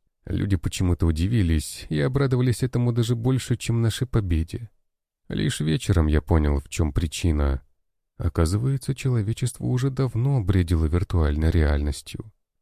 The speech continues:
«Значит, вы утверждаете, что прибыль будет колоссальная?» Я с сомнением посмотрел на пухловатого мужчину в очках. А находились мы в комнате для встречи гостей.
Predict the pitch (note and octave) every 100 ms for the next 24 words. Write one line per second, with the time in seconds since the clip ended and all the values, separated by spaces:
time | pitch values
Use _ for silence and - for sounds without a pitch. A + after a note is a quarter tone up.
0 | _ _ _ _ _ _ - E2+ F#2+ D#3+
1 | D#3+ D#3+ C#3 C#3+ C3+ C3+ A#2 F#2 E2+ F2
2 | A#2+ - C3+ - A2+ A2+ B2+ C3+ C3+ A#2
3 | B2+ C3+ - - E3 D#3+ - F#3+ G#2 F2+
4 | E2 D2+ D2 D2 - _ _ - D#2 G#2+
5 | - - D3 G#2 G#2+ C3+ C3+ - - A2
6 | - A#2 A#2+ A#2+ - - G2+ F2+ G#2+ C3
7 | B2 A2+ G2+ - A2+ C3 A#2+ A#2+ - -
8 | D#2+ D2 - _ _ _ _ - E2 D2+
9 | E2 D2+ D2 - F2 E2 - G#2 C3+ C3
10 | - B2+ C3 - A2+ A#2 B2+ B2+ - -
11 | B2 E2 D2